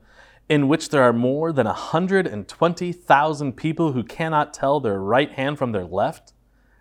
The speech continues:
and also many animals?'" That is quite possibly the strangest ending to any book in the Bible.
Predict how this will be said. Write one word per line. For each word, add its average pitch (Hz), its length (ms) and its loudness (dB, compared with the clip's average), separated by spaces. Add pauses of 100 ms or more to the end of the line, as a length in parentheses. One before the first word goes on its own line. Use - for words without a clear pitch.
and 139 160 2
also 131 320 6
many 120 340 -2
animals?'" 160 520 -4 (2250)
That 151 140 4
is 151 100 -4
quite 151 220 -2
possibly 147 680 0 (140)
the 110 100 -10
strangest 131 520 -6 (100)
ending 117 400 -6
to 98 220 -10 (100)
any 123 160 -4
book 117 220 -4
in 110 80 -8
the 104 60 -6
Bible. 85 400 -8